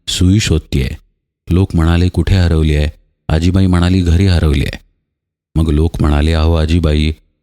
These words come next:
घरात हरवली आहे तर घरात शोधा ना." तसं आपलं झालेलं आहे. आत्मस्वरूप आपल्या आतच आहे, ते हरवून बसलेलं आहे, ते आपण बाहेर शोधतो, म्हणजेच द्वैतानं शोधतो. हा विषय मगाशी आपण पाहिला.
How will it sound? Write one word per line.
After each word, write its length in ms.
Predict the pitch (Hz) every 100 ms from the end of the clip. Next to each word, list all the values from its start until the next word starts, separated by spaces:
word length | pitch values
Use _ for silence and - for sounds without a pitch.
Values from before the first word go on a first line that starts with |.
| -
घरात 380 | 73 78 92
हरवली 320 | 90 85 87 87
आहे 100 | 85
तर 100 | 92
घरात 320 | 80 73 82 92
शोधा 280 | - 78 76
ना." 180 | 85 80 - _ _ _ _ _ _ _ _ _ _ 80
तसं 200 | 73 104
आपलं 280 | 90 92
झालेलं 360 | 90 76 76 73
आहे. 200 | 71 - - - _ _ _ _ _ _ -
आत्मस्वरूप 760 | 73 71 - 98 - 90 104 -
आपल्या 420 | 87 - 92 90
आतच 280 | 87 104 90
आहे, 240 | 85 87
ते 120 | 87
हरवून 500 | 92 85 82 92 104
बसलेलं 420 | 90 80 82 80 80
आहे, 260 | 76 76 73 _ _ _ _ -
ते 60 |
आपण 360 | 87 85 95 92
बाहेर 340 | 78 76 101 101
शोधतो, 580 | 80 76 76 71 69 - _ _ _
म्हणजेच 500 | 78 78 78 87 -
द्वैतानं 680 | 78 76 73 73 87 85 101
शोधतो. 600 | - 82 - - - - - _ _ _ _ _ _ _ -
हा 60 | 73
विषय 300 | 76 - 85
मगाशी 380 | 85 87 87
आपण 240 | 87 - 90
पाहिला. 380 | 87 85 80